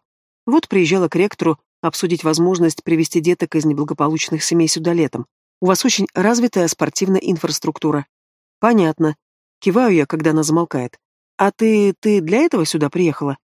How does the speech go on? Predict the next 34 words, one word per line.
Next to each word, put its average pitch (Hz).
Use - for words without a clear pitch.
В 151
город 320
ты 156
имеешь 143
в 160
виду?» 151
Недоуменно 175
хмурится 156
она. 143
«Или 220
в 202
академию?» 160
«Нет, 254
я 185
живу 285
здесь 151
уже 151
пару 156
недель, 220
наверное, 147
когда 185
Артем 180
позвонил 170
и -
попросил 175
приехать». 160
«Что?» -
У 180
меня 180
дрожит 170
губа. 165
«А, 202
а 208
Артем?» 349